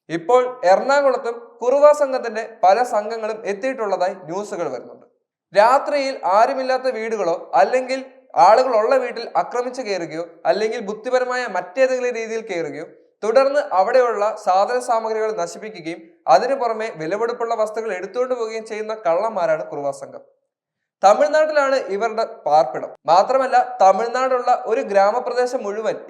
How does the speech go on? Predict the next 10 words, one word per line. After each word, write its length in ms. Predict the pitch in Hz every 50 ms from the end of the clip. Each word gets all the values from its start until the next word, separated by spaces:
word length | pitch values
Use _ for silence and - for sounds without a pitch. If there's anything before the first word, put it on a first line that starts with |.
| 220
ഈ 20 | 277 277 277 -
കുറുവാ 300 | 202 202 220 240 247 247 247
സംഘത്തിന്റെ 380 | 254 233 220 214 214 208 208 - -
പേരിലുള്ളതാണ്. 640 | 151 147 170 196 196 175 143 123 113 123 123 - - - _ _ _ _ _ _ _ _ _ -
ആ 100 | 170 208 262 277
ഗ്രാമത്തിലുള്ള 560 | 262 277 277 277 277 277 285 285 269 254 262 269 247 - 254 -
എല്ലാവരും 440 | 202 226 254 269 277 277 277 277 269
തന്നെ 140 | 262 262 262 262 220
കള്ളന്മാരാണെന്നാണ് 800 | 208 208 214 220 226 226 220 208 202 196 190 185 175 170 180 190 -
പറയപ്പെടുന്നത്. 560 | 170 165 196 220 214 - 147 135 - - -